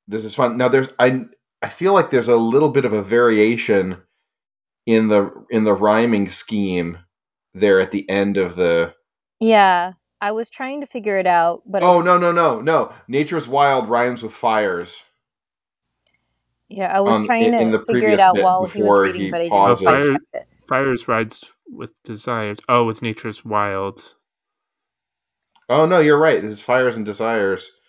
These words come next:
Speaker 3: Yeah.
Speaker 1: Yeah, the w-, nature's wild, mortal hearth and home.
Speaker 3: Hearth and home cannot help but roam.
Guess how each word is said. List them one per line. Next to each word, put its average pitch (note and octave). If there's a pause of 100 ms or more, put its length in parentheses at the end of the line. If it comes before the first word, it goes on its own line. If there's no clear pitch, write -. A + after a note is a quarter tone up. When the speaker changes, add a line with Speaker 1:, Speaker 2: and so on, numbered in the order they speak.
(160)
Speaker 3:
Yeah. G2 (1300)
Speaker 1:
Yeah, G#2+
the G#2
w-, G#2
nature's B2+
wild, A2 (180)
mortal A2
hearth A2
and G2
home. G#2
Speaker 3:
Hearth A2+
and G#2
home G#2 (640)
cannot G2+
help G#2+
but A2+
roam. G#2